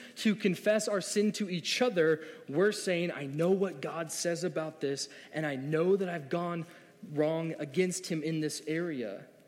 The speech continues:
You see, many of us are finding that it's less of a challenge to be open with total strangers on social media than it is with those closest to us in real life.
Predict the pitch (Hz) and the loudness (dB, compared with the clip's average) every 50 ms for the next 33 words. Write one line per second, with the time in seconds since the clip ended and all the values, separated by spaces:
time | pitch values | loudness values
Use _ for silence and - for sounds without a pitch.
0 | _ _ _ - 175 - 196 185 185 190 208 220 214 185 196 190 190 190 156 - | _ _ _ -4 0 2 2 4 4 6 6 6 6 6 6 4 2 0 -2 -2
1 | - 190 180 208 214 196 190 175 170 165 151 - - 160 170 190 185 - 180 165 | 0 0 0 2 2 2 2 2 0 0 -2 -2 0 0 2 0 0 0 -2 -2
2 | 143 - - - 196 196 202 190 175 - - 180 156 165 165 - 180 196 214 208 | -2 -2 -2 -2 0 0 0 -2 -2 -4 -4 -4 -4 -4 -4 0 2 2 2 2
3 | - 165 147 139 135 - - - - - 165 160 - - - - - 180 196 202 | 0 -4 -4 -4 -6 -8 -12 -12 -2 0 0 0 0 -2 -4 0 4 4 6 6
4 | 196 185 - - - 170 190 196 208 185 160 156 147 151 147 147 - - 170 156 | 4 2 0 -2 -2 -2 0 0 0 0 0 0 0 0 -2 -2 -2 -2 -2 -2
5 | - 156 147 156 175 185 175 160 151 151 147 156 156 156 151 170 180 180 170 156 | -2 -4 -2 -2 0 0 0 2 0 2 2 2 2 2 2 2 2 2 0 0
6 | - - - - - - 170 165 - 175 165 156 - - - - 170 175 170 170 | -4 -6 -10 -12 -4 -2 -2 2 6 6 6 6 4 -2 -6 -2 -2 -2 -2 -2
7 | - 165 151 - - 151 143 139 143 - - 135 127 127 131 127 123 127 135 139 | -4 -6 -6 -6 -4 -4 -4 -4 -4 -6 -6 -6 -4 -2 -2 0 0 -2 -2 -4
8 | 135 131 127 - - - - - | -6 -10 -12 -14 -18 -20 -20 -20